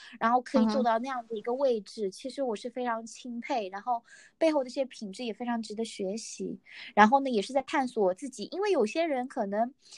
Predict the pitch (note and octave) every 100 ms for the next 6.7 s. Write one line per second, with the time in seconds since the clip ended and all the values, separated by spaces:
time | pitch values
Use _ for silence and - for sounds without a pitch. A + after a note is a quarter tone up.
0 | - _ - A#3 A3 G#3 - _ B3 C#4
1 | C#4 G#3 G3+ A3+ A#3 B3 B3 - C#4 B3+
2 | A#3 A3 G#3 G#3+ A3 C#4+ E4+ B3 G#3 F#3+
3 | G#3 - G#3 G3 F3 A3 G#3 F#3+ G#3 A#3+
4 | - - _ _ A3+ A3 - C4 - C#4
5 | B3+ A#3+ G#3 A#3+ A3 G#3+ - - - -
6 | - _ _ - F4+ F#4